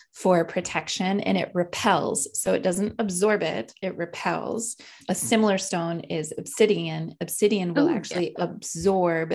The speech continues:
Speaker 1: that energy and you have to clear that manually, either with energy or salt baths, or you have to put it on earth so that that can drain out. But black tourmaline just repels it altogether. So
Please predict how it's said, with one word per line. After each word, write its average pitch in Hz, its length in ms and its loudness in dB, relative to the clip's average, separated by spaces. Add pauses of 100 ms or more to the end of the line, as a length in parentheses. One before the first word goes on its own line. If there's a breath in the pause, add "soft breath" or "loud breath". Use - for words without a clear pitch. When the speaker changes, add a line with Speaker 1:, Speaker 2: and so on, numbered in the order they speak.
(120)
Speaker 1:
that 170 200 -2
energy 170 380 -2
and 170 100 0
you 170 80 -2
have 165 200 -2
to 175 100 -6
clear 175 360 0
that 160 280 -4
manually, 180 760 -2 (220 loud breath)
either 180 240 4
with 165 220 -2
energy 185 420 2
or 165 300 0
salt 160 380 -2
baths, 220 500 -4 (100)
or 180 100 2
you 180 140 0
have 175 140 -4
to - 80 -16
put 175 160 -4
it 170 80 0
on 170 200 -2
earth 165 280 -4
so - 180 -6
that 160 220 -6
that 160 260 -6
can 165 300 -4
drain 165 600 -6
out. - 460 -8 (220 loud breath)
But 175 200 0
black 160 220 2
tourmaline 190 420 2
just - 300 -8 (100)
repels 160 480 -4
it 151 200 -4
altogether. 156 920 -6
So 165 560 -6